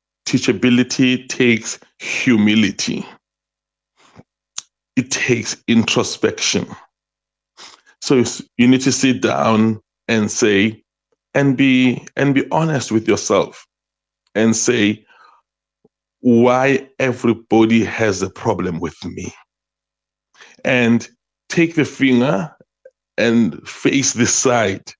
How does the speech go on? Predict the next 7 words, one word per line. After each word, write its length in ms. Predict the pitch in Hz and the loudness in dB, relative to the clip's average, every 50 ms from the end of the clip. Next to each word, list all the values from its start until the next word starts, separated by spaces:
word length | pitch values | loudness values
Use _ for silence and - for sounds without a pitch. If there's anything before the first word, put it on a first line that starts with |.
| _ _ - - | _ _ -6 -4
and 200 | 120 117 113 107 | -2 -2 -2 -2
say, 400 | - - 131 120 120 117 107 - _ _ _ _ _ _ _ - | 0 0 2 2 2 0 -2 -4 _ _ _ _ _ _ _ -6
"Something 480 | - - 147 135 135 131 135 127 120 | -4 -2 -2 0 0 0 2 2 2
is 300 | 73 92 107 98 - - | 2 0 -2 -2 -4 -2
wrong 400 | 95 98 98 101 98 95 92 87 - _ | -2 0 0 0 0 -2 -4 -8 -12 _
with 260 | - 95 98 92 - | -6 -6 -6 -4 -4
me." 220 | 95 92 87 85 | -6 -8 -8 -8